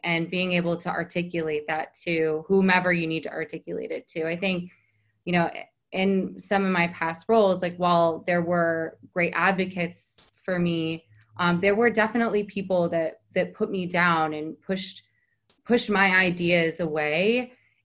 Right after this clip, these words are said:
And it, it really hurt my confidence. And it took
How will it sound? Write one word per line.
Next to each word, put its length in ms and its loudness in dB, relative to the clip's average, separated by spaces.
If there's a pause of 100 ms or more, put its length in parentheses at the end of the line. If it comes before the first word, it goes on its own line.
And 260 0
it, 320 -2
it 220 4
really 260 2
hurt 240 -2
my 160 -4
confidence. 720 -8
And 80 0
it 180 0
took 200 -4